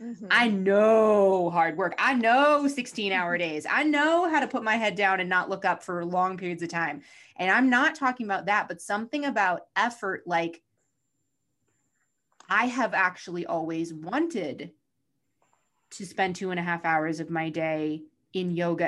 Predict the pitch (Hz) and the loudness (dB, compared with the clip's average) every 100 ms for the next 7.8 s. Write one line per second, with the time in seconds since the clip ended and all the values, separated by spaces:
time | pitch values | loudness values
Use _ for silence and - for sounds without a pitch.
0 | - 165 156 151 143 151 139 135 120 - | -2 -4 -4 -4 -6 -8 -8 -12 -14 -8
1 | 196 208 - _ _ - 196 202 294 285 | -4 -4 -6 _ _ -2 2 4 4 2
2 | 220 - - 233 180 160 160 190 196 196 | 0 -2 0 0 0 -2 2 4 4 2
3 | 190 170 - 160 175 185 196 190 190 190 | 0 0 -4 -6 -6 -6 -8 -8 -8 -4
4 | 190 190 185 190 196 196 - 165 170 175 | -2 -2 0 0 0 -4 -10 -6 -4 -4
5 | 165 151 160 175 170 156 143 127 - _ | -4 -6 -2 0 0 -2 -4 -8 -16 _
6 | 175 175 151 165 156 160 160 - - 151 | -12 -8 -8 -8 -8 -8 -10 -12 -14 -14
7 | 165 151 156 151 147 131 - | -12 -12 -12 -12 -6 -6 -6